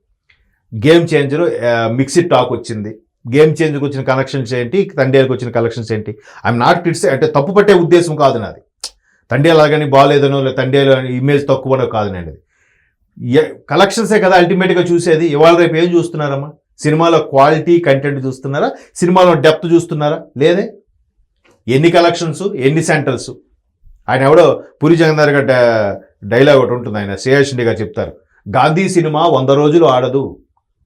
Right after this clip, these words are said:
కడప కింగ్ అంతి టూ హండ్రెడ్ సెంటర్స్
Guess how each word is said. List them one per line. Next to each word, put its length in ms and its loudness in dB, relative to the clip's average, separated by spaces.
కడప 280 0
కింగ్ 320 2
అంతి 420 0
టూ 80 2
హండ్రెడ్ 300 4
సెంటర్స్ 420 -2